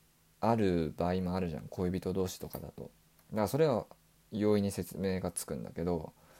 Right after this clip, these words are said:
別になんていうの、そういうのじゃなくて、普通に話すのが楽しいっていうやついるじゃん。で、そういう人と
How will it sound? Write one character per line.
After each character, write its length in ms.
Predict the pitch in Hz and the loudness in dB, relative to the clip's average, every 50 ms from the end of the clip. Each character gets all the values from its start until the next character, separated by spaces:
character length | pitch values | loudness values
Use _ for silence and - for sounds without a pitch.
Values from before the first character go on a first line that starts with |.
| - - - - _ _ _ _ _ _ _ _ _ _ - | -20 -20 -20 -20 _ _ _ _ _ _ _ _ _ _ -6
別 200 | 92 90 - 143 | -4 -2 0 0
に 160 | 135 123 123 | 0 2 0
な 140 | 117 117 107 | 0 0 -2
ん 120 | 87 85 | -4 -4
て 140 | - - 64 | -8 -10 -10
い 40 | 60 | -10
う 40 | |
の、 100 | - - | -10 -10
そ 380 | 113 - - - 139 151 170 170 | -12 -10 -4 0 2 2 4 2
う 40 | 160 | 2
い 240 | 156 156 151 143 123 | 2 2 4 4 4
う 20 | |
の 140 | 95 87 87 | 2 2 0
じ 80 | 65 | 0
ゃ 40 | 57 | -2
な 140 | 65 80 82 | -4 -6 -6
く 100 | - - | -8 -12
て、 240 | _ - - - - - | _ -16 -16 -16 -16 -18
普 80 | - - | -18 -8
通 300 | - 135 139 139 139 135 | -2 0 2 2 2 2
に 100 | 139 131 | 0 -2
話 340 | 113 - 123 131 143 143 - | -2 0 0 0 0 -2 -2
す 120 | - 123 | -2 -2
の 160 | 120 120 117 117 | -2 0 0 0
が 140 | 139 139 - - | 0 0 0 0
楽 240 | 104 92 95 92 92 | -2 0 0 -2 -2
し 200 | - - 98 85 | -4 -4 -4 -4
い 40 | |
っ 40 | 80 - _ _ _ _ _ _ _ _ _ _ _ _ - | -6 -6 _ _ _ _ _ _ _ _ _ _ _ _ -8
て 80 | - 95 | -4 -2
い 180 | 87 87 87 | -2 0 0
う 20 | 90 | -2
や 100 | 87 90 | -2 -4
つ 140 | - - - | -6 -8 -8
い 100 | 85 85 | -4 -2
る 100 | 104 110 | 0 0
じ 80 | 101 87 | 0 -2
ゃ 40 | |
ん。 80 | - - - _ _ _ - _ _ - - - - _ _ - | -6 -8 -14 _ _ _ -20 _ _ -20 -20 -20 -20 _ _ -6
で、 80 | - | -4
そ 420 | - - - - - - 160 165 165 | -4 -2 -4 -2 2 4 4 6 6
う 60 | 160 | 6
い 80 | 160 | 4
う 220 | 160 156 156 156 156 | 4 4 4 4 2
人 240 | - - - 147 139 | 0 0 0 0 4
と 400 | - 95 90 87 80 - - | 6 8 8 8 6 4 -2